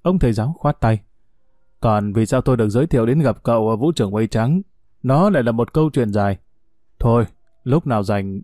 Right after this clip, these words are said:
tôi sẽ kể cho mà nghe. Hôm nay anh em mình ăn nhanh. Tôi lại muốn mát xa tối nay. Có khi mình lại nghiện món đó cũng nên." Thắng Kiev hồ hởi nói: <laughs> "Tưởng việc gì, thầy cứ thông thả ăn uống.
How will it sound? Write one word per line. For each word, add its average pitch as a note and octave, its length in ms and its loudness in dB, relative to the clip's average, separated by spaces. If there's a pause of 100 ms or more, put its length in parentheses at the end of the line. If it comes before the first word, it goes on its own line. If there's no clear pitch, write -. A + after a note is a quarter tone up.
(100)
tôi C3 140 0
sẽ F3 120 -2
kể G#2 220 0
cho C3 120 2
mà G2+ 140 0
nghe. G#2+ 260 -2 (720)
Hôm B2+ 200 0
nay A#2 200 0
anh A#2 200 -2
em A2+ 140 -2
mình F#2+ 160 -6
ăn G#2+ 180 -8
nhanh. A#2+ 200 -4 (840)
Tôi B2 320 2
lại A2+ 140 -4
muốn A#2 180 -2
mát D3 220 -2
xa A2+ 180 -2
tối A2+ 200 0
nay. B2 180 0 (760)
Có B2+ 120 0
khi A#2+ 220 2
mình A2 220 0
lại G#2+ 120 -2
nghiện A#2+ 240 0
món A2 180 0
đó A#2+ 140 2
cũng C#3 200 -2
nên." A2+ 140 0 (840)
Thắng D#3+ 180 2
Kiev G3+ 240 0
hồ A2 240 0
hởi G2 180 0
nói: A#2 300 -2 (500)
<laughs> C#3 100 2 (460)
"Tưởng G2 240 0
việc G#2 160 0
gì, G#2+ 300 -2 (320)
thầy C3 120 2
cứ G#3 120 0
thông E3+ 200 -2
thả F#2+ 140 0
ăn B2+ 160 0
uống. F#3 220 2